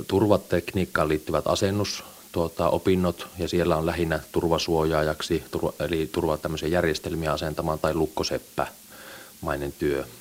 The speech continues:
Ja sitten, tuota, pelastustoimi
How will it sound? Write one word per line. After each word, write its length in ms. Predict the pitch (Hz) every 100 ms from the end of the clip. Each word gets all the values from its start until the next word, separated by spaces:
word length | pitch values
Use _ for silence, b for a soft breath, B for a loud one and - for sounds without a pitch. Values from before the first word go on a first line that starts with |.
| - 90
Ja 100 | 82
sitten, 340 | 95 - 85
tuota, 580 | 87 82 - 87 82 -
pelastustoimi 1000 | 110 113 87 - - - 101 90 85 78